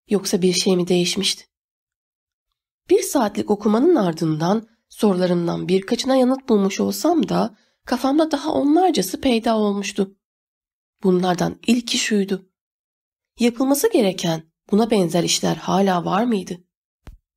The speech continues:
Bir grup gölge avcısı dışarıda bir yerlerde canavarlarla savaşıp tuhafları kurtarmaya devam ediyor muydu? Eğer öyleyse onları bulmayı çok isterdim.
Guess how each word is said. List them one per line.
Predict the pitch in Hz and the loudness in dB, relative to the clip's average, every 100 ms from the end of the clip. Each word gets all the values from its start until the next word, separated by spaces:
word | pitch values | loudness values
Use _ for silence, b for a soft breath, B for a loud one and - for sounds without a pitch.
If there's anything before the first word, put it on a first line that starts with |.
| _ - | _ 0
Bir | 190 180 | 0 2
grup | 185 180 190 | 0 0 0
gölge | 190 175 185 | 0 0 -2
avcısı | 180 180 196 - 175 _ _ _ | -2 -4 -4 -4 -6 _ _ _
dışarıda | 226 - 277 294 415 | -4 2 2 2 2
bir | 277 | 2
yerlerde | 202 180 180 175 180 170 - _ _ - | 2 0 0 0 0 -4 -4 _ _ -4
canavarlarla | 185 180 175 185 202 233 220 | 0 2 2 2 2 0 0
savaşıp | - 165 170 180 | -2 -2 -2 -4
tuhafları | - 175 170 190 208 | -2 -2 0 0 0
kurtarmaya | 214 180 175 175 170 170 160 | -2 -6 -2 -2 0 -2 0
devam | 175 170 170 | -2 0 0
ediyor | 170 170 226 254 | 0 0 0 0
muydu? | 196 196 185 _ _ _ _ _ _ _ _ _ _ | -4 -6 -12 _ _ _ _ _ _ _ _ _ _
Eğer | 233 277 370 359 | -2 2 4 4
öyleyse | 330 359 381 - 185 185 - _ _ | 4 4 2 0 -2 -2 -8 _ _
onları | 190 185 190 240 | 2 2 2 2
bulmayı | 214 170 190 | 2 2 0
çok | - 202 196 | -2 -4 -4
isterdim. | - 185 180 175 196 | -4 -2 -2 -4 -10